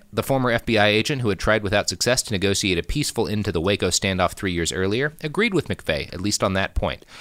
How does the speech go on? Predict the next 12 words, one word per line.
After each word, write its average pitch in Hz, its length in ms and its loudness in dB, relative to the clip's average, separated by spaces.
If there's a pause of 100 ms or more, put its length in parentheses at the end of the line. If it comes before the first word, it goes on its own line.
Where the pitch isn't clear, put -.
(140)
Retired 120 340 2
from 117 100 -2
the 110 100 2
F 107 140 -2
B 101 140 4
I 104 140 4
and 117 140 -2
working 95 280 -2
as 85 100 0
a 87 60 -4
security 143 440 0
consultant, 90 540 -2